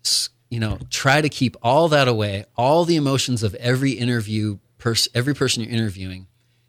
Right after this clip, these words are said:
and all the possibilities of, like, what is this gonna do for the paper's reputation, for my reputation, for their reputation? The only thing that you can really be thinking about is, is this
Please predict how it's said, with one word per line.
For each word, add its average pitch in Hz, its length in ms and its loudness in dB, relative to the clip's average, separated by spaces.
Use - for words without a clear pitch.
and 110 140 -4
all 143 260 2
the 135 100 0
possibilities 120 1040 0
of, 101 180 -2
like, 98 220 -4
what 123 140 2
is 123 40 2
this 127 140 0
gonna 113 160 -2
do 107 140 0
for 104 140 -8
the 95 100 -10
paper's 123 360 -4
reputation, 98 640 -4
for - 140 -20
my 98 240 -4
reputation, 98 720 -6
for 120 160 0
their 131 160 6
reputation? 98 680 -4
The 117 200 -4
only 185 380 2
thing 139 460 2
that 110 140 0
you 110 120 0
can 110 160 -4
really 113 240 0
be 101 120 -4
thinking 117 340 -4
about 95 280 -6
is, 92 340 -8
is 131 300 2
this 131 520 2